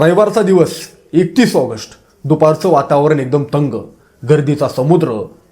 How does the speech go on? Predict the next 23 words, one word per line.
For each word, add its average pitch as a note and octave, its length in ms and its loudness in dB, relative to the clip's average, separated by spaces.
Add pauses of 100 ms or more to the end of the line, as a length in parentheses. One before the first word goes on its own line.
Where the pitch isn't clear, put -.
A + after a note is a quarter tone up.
घोषणांचा C3 520 -4
गजर. G#2 260 -8 (460)
या F#3+ 100 4
सगळ्यात F#3+ 400 0
एका G3+ 140 0
पांढऱ्या F3+ 380 2
साडीतील D#3 420 0
महिला D3+ 320 2
चेहऱ्यावर D3 500 2
शांत G3 380 -2
स्मित, C3 280 -4 (360)
हात D3 200 0
जोडून C3+ 400 -4
नमस्कार C#3 380 -2
करत C3+ 300 -4
आत A#2+ 180 -2
येते, G2 380 -12 (240)
खासदार B2 440 -2
सुप्रियाताई A2+ 640 -8
सुळे. - 320 -16 (360)
त्या F3+ 100 2
मंचाकडे D3+ 560 -2
चालत C#3+ 360 0